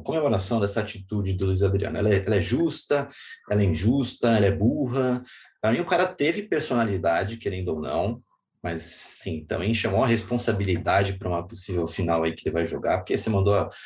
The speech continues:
a torcida ficar em silêncio, fazendo um gol de bunda contra o Sport.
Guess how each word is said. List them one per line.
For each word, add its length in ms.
a 80
torcida 400
ficar 340
em 60
silêncio, 600
fazendo 400
um 60
gol 180
de 120
bunda 320
contra 220
o 40
Sport. 500